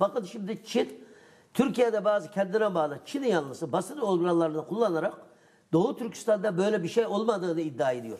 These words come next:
Yani Çin'den rahatsız. Türkiye'de geçenler hanımlar, e, burada, e, e, e, gösteriler yaptı. İstiklal Caddesi'nde dünyanın, e, on sekiz ülkesinde yirmi dört kentinde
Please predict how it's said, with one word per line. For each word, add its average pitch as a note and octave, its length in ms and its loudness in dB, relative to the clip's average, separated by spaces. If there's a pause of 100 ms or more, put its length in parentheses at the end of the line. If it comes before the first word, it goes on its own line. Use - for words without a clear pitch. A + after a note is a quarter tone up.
(100)
Yani D3+ 260 0
Çin'den F3+ 320 0
rahatsız. F3 440 0
Türkiye'de F3+ 440 -4
geçenler E3+ 460 2
hanımlar, E3 480 2 (640)
e, D3+ 280 4
burada, E3+ 300 0
e, E3 180 0
e, D3+ 260 2 (840)
e, - 20 0
gösteriler E3 640 2
yaptı. D#3+ 460 0 (240)
İstiklal F3 440 -2
Caddesi'nde D#3 680 -2 (340)
dünyanın, F3+ 560 2 (480)
e, D#3 120 4
on G#3+ 240 4
sekiz F#3+ 400 -8
ülkesinde E3+ 680 -2 (400)
yirmi F3+ 380 0
dört A3+ 260 2
kentinde E3 540 -2